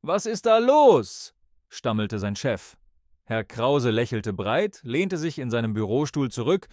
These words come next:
was er sonst nie vor vierzehn Uhr tat, und sagte: „Wissen Sie, Chef, ich habe heute Morgen meine stärksten Fesseln gesprengt. Und wenn Sie mich entschuldigen, ich werde meine Akten heute nicht alphabetisch sortieren,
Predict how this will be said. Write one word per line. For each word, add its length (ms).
was 160
er 120
sonst 340
nie 180
vor 200
vierzehn 340
Uhr 180
tat, 360
und 160
sagte: 480
„Wissen 340
Sie, 140
Chef, 340
ich 600
habe 340
heute 300
Morgen 480
meine 420
stärksten 760
Fesseln 600
gesprengt. 680
Und 160
wenn 140
Sie 100
mich 160
entschuldigen, 840
ich 240
werde 240
meine 380
Akten 400
heute 280
nicht 300
alphabetisch 800
sortieren, 640